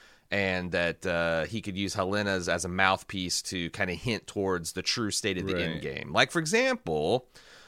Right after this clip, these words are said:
Speaker 1: a lot of people, um, I, I don't know where they've got this 'cause I haven't seen a, an interview that backs it up, but, uh, you know, like, my buddy Kim Renfro has asserted this, and I, I, I trust her to know what she's t-, talking about, that, like,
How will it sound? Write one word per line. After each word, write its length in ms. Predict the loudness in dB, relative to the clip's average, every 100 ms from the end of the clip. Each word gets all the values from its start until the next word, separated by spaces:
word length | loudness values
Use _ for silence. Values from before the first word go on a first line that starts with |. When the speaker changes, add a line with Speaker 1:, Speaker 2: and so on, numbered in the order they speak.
| -20 -2
Speaker 1:
a 80 | 4
lot 260 | 8 8
of 80 | 6
people, 640 | 2 -2 2 4 6 4 4
um, 460 | 6 6 6 2 -4 _ -2
I, 240 | 0 6 6
I 20 |
don't 140 | 6
know 100 | 6
where 240 | 6 6 6
they've 160 | 4
got 280 | 6 6 6
this 220 | 2 0
'cause 120 | 0 4
I 100 | 4
haven't 200 | 4 0
seen 320 | -4 -2 -2
a, 200 | -2 0
an 180 | -2 -2
interview 360 | -2 -2 -2
that 100 | 0
backs 300 | 2 2 2
it 60 | -2
up, 180 | 0 0
but, 80 | 0
uh, 180 | 0 0
you 120 | -4
know, 80 | -2
like, 160 | -2 -2
my 80 | 0
buddy 240 | 0 0
Kim 220 | -2 -2
Renfro 400 | -2 -2 -2 -2
has 140 | -2 -2
asserted 420 | 0 0 -2 -4
this, 300 | -2 -2 -2
and 100 | -2
I, 140 | -2 -2
I, 140 | -4 -4 -6
I 80 |
trust 320 | -2 0 0 -2
her 80 | -4
to 80 |
know 140 | -2 -4
what 100 | -4
she's 240 | -8 -8
t-, 80 | -8 0
talking 280 | 2 2 -2
about, 360 | 0 0 0
that, 140 | -2 2
like, 320 | 2 0